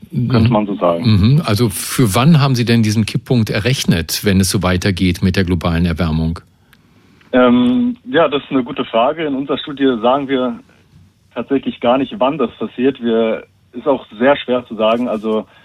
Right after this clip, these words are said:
Speaker 1: ähm, das geht dann schon in Richtung Spekulation. Was wir bloß sehen können, ist, dass wir uns einem annähern. Wir können aber keine Aussage darüber treffen, wie nah es ist,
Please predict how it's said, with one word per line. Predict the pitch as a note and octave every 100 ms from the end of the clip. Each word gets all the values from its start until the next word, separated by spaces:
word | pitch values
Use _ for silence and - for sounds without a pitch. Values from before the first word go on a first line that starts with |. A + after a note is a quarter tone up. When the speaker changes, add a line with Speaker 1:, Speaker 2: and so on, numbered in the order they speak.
| _ _ -
Speaker 1:
ähm, | G#2+ G#2+ A2 G#2 G#2
das | -
geht | B2
dann | A#2
schon | A2 A2 A2
in | G#2+ G2
Richtung | A#2 A#2
Spekulation. | - A#2 A2+ G#2+ - A#2+ B2+ C3 - - - _
Was | A#2 -
wir | B2+
bloß | G#2+ C3 A#2+ A2+
sehen | C3+ E3+ -
können, | B2+ C3+ E3 D#3+ _ _ _ _ -
ist, | D3+ -
dass | A#2 A2+
wir | A#2+ A#2
uns | A#2 -
einem | A#2 A#2 A2
annähern. | G#2+ B2+ G#2 F#2 G2 G2+
Wir | G#2+
können | C#3
aber | A#2+ A#2
keine | B2+ A#2+
Aussage | A2+ A#2+ A2+
darüber | A2+ G#2+ A2
treffen, | - A2 A2 G2
wie | A2 A#2+ G#2+ - _ _
nah | G2+ G2+ A#2+ D3
es | D3+
ist, | D#3